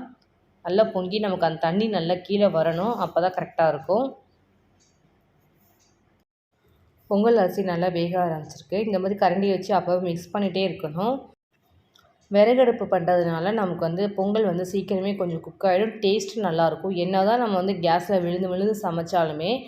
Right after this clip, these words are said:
அந்த பொங்கலோட டேஸ்ட் அந்த அளவுக்கு இருக்காது. இந்த மாதிரி கோவில்ல உட்காந்து சும்மா சிம்பிளா வந்து நம்ம இருக்கிற பொருளை வச்சு அந்த பொங்கல் பண்ணுவோம்.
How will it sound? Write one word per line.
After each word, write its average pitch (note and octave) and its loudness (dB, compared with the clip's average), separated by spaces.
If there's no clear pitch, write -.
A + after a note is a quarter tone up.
அந்த G3+ 2
பொங்கலோட A3+ 2
டேஸ்ட் F#3 -2
அந்த E3 0
அளவுக்கு F#3 0
இருக்காது. E3+ 0
இந்த G3 0
மாதிரி G3+ 0
கோவில்ல G#3+ 2
உட்காந்து F3 0
சும்மா G#3+ -6
சிம்பிளா G#3+ 2
வந்து G#3 2
நம்ம F#3 -2
இருக்கிற F#3+ -2
பொருளை F#3+ 0
வச்சு F#3 0
அந்த F#3+ -2
பொங்கல் F#3+ -2
பண்ணுவோம். F3+ -2